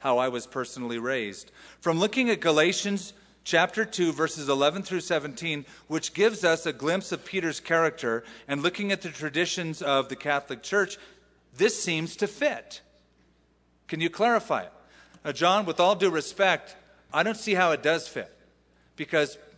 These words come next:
Peter isn't the one rebuking, he's the one being rebuked. Number two, it says that men came out being sent from James to Antioch,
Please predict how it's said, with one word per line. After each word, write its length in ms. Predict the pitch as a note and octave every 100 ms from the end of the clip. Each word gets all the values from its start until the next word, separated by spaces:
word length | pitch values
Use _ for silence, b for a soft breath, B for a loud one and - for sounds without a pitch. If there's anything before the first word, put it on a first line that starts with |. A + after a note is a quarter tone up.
| _
Peter 300 | - A3 G#3+
isn't 260 | F#3 F3+ E3
the 60 | E3
one 200 | D#3+ D3
rebuking, 520 | C3+ D#3 F3+ D#3+ C#3
he's 180 | E3 C#3+
the 80 |
one 240 | D3 D3 C3+
being 320 | C#3 F#3+ G#3
rebuked. 580 | C#3 A2+ C3 C#3 - -
Number 300 | D3+ F3 D3+
two, 460 | - F#3+ E3+ D#3 - B B B B B B B _ _ -
it 120 | E3
says 260 | F#3+ F#3+ D#3
that 200 | F3+ D#3+
men 460 | F3 G3 A3 G#3+
came 280 | - G3+ G3+
out 320 | E3 E3 E3+
being 240 | F3 F3+ F3
sent 460 | - G#3 F#3 F#3 -
from 600 | - - F#3 E3 D#3+ D#3 - A#2
James 960 | - E3+ G3 F#3+ B2+ G#2+ F#2+ F#2 - -
to 200 | - C3
Antioch, 580 | A2+ G#2 G2 F2 A2